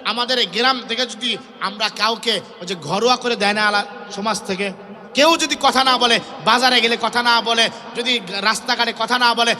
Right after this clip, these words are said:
সালাম না দেয়, এবং আল্লাহর পয়গম্বর বলছেন, "ওদেরকে তোমরা সালামও দিবা না, সালামের জবাবও দিবা না।"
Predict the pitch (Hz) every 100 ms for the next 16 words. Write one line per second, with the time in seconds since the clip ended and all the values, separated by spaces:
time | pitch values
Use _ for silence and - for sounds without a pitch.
0 | - - - 233 254 240 233 220 220 240
1 | - - - 208 233 226 233 233 220 233
2 | 233 233 233 226 220 240 226 - - 226
3 | 247 240 233 240 - 220 269 294 294 277
4 | 247 185 - - - 233 247 254 196 277
5 | 370 359 302 254 202